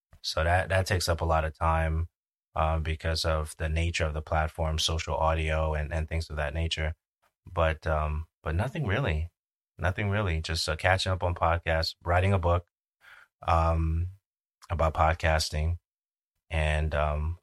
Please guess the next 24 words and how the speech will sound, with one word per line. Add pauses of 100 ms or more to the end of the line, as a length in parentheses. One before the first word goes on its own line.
I'll
definitely
send
you, (280)
um, (420)
the
first,
uh,
beginning (400)
chapters
of
that. (240)
So, (220)
um,
I
started
that, (120)
um, (720)
maybe
a
couple
of
months
ago.